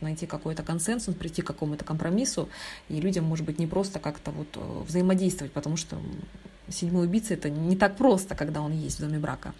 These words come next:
Но, э, это звучит очень страшно, тем более, да, когда человек не посвящён, кажется, вообще какие-то ужасы, но в бадзи очень такие интересные сами по себе, а, термины и, а, названия божеств. Так вот,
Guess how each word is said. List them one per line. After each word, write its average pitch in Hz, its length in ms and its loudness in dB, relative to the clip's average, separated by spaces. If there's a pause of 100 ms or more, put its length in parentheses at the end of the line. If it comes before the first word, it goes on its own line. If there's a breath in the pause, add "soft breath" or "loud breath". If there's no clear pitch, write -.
(180 loud breath)
Но, 247 420 4
э, - 440 -4
это 165 100 -2
звучит 180 300 0
очень 185 200 0
страшно, 190 360 0
тем 151 140 -4
более, - 200 -4
да, 175 140 -2
когда 151 260 -6
человек 160 220 -4
не 156 80 0
посвящён, 196 500 0 (220 loud breath)
кажется, - 260 -4
вообще - 220 -6
какие-то 160 320 -4
ужасы, 196 340 -2
но 165 160 -4 (300 loud breath)
в 165 60 -2
бадзи 180 460 2 (760)
очень 160 240 -2
такие 165 260 0
интересные 160 420 0
сами 156 240 -6
по 156 120 -6
себе, 160 440 -2
а, 151 160 -4 (760)
термины 175 580 2
и, 151 300 -4
а, 156 180 -4
названия 156 380 0
божеств. 156 360 0 (420 loud breath)
Так - 180 -6
вот, 220 240 2